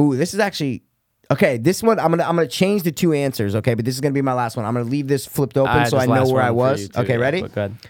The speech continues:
Speaker 1: You actually, you asked me first 'cause I gotta get a different one.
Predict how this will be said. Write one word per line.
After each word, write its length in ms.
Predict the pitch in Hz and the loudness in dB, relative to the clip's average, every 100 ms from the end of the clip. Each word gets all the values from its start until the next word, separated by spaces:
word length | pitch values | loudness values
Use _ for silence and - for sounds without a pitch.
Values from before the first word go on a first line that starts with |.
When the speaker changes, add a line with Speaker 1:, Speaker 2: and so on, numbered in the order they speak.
| _ - | _ -4
Speaker 1:
You 100 | 147 | 0
actually, 300 | 180 190 185 | 0 -2 0
you 100 | 185 | 2
asked 140 | 180 | 2
me 80 | 180 | 0
first 220 | 165 160 | 0 -2
'cause 100 | 143 | 0
I 80 | 143 | 0
gotta 160 | 156 151 | 0 2
get 140 | 143 | 0
a 60 | 127 | 0
different 340 | 127 120 110 | 0 0 0
one. 160 | 101 | -2